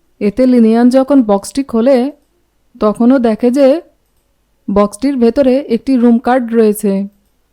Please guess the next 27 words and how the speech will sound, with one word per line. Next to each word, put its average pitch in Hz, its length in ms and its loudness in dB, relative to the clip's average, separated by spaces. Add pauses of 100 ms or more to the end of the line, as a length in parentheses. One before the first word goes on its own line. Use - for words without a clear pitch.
(260)
তখন 214 280 0
লিনিয়ান 247 600 2 (100)
ওই 226 180 2
রুম 220 200 2
কার্ডটা 220 360 -2
নিয়ে 262 400 4 (600)
দরজা 233 280 2
খুলতে 214 280 2
যায়, 202 340 0 (560)
আর 220 180 -4
দরজা 208 360 -2
খুলে 262 400 0 (100)
ভেতরে 226 360 2
গিয়ে 262 160 0
ও 277 140 2
কিছুই 254 340 -2
দেখতে 220 280 0
পায় 202 180 -2
না। 196 240 -4 (560)
তাই 208 240 2
ও 262 80 4
ফিরে 247 240 2
যেতে 247 220 0
গেলে 277 360 2 (600)
ওয়াশরুম 214 420 2
থেকে 277 260 -2
আসা 254 420 0